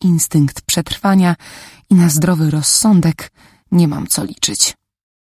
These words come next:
W duchu szykuję się na cios,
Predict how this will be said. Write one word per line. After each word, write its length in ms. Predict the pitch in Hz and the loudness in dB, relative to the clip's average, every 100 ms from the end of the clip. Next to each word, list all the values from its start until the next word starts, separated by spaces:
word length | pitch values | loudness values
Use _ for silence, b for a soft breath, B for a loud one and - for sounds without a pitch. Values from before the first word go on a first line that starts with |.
| _ _ _ _ - | _ _ _ _ -2
W 100 | 170 | 0
duchu 480 | 156 180 - 175 180 - | 2 0 0 -2 -2 -8
szykuję 540 | - - 196 - 165 156 | -4 -2 -2 0 0 0
się 160 | - | 0
na 140 | 156 147 | 0 -2
cios, 380 | - - - | -6 -4 -6